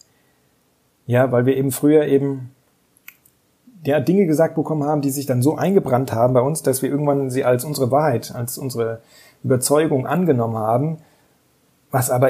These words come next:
wenn wir es heute wieder aufrollen, überhaupt nicht mehr stimmt. "Also du schaffst das nicht, dafür bist du noch zu klein", sind so typische Glaubenssätze. Oder "fass mal nackt mal in die Tasche, meinst du, das Geld wächst auf den Bäumen?" Das sind so diese Geld-Mindsets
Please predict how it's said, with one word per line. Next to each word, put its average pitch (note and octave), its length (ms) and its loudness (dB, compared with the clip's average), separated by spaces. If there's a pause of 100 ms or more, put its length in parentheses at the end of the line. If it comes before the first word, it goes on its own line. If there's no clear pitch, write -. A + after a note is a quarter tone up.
wenn B2+ 120 0
wir C3 60 2
es B2+ 140 -4 (720)
heute D#3 400 2
wieder C3+ 240 4
aufrollen, D3 380 2
überhaupt C3+ 280 0
nicht A#2 120 -4
mehr A#2+ 100 0
stimmt. A#2+ 340 -2
"Also B2 200 2
du C#3+ 160 2
schaffst - 340 -6
das G2 180 -6
nicht, - 240 -8
dafür E3+ 200 4
bist D3+ 220 -2
du D3 60 0
noch C3+ 160 0
zu B2 140 -4
klein", G2 460 -8 (340)
sind A#2 180 0
so A#2 80 -4
typische A2+ 460 -2
Glaubenssätze. G#2 600 -6
Oder F3+ 220 4
"fass E3 240 0
mal D3 140 2
nackt D#3 240 -2
mal D3 180 0
in C#3+ 80 4
die C#3 100 4
Tasche, A2+ 480 -2 (200)
meinst C3+ 280 0
du, D3 40 0
das C3+ 160 -2
Geld D3+ 220 2
wächst C#3+ 180 -2
auf B2 140 0
den B2 180 2
Bäumen?" E3+ 380 2
Das D3 160 2
sind B2+ 120 -4
so B2+ 80 0
diese A#2 220 -2
Geld-Mindsets A#2+ 920 -4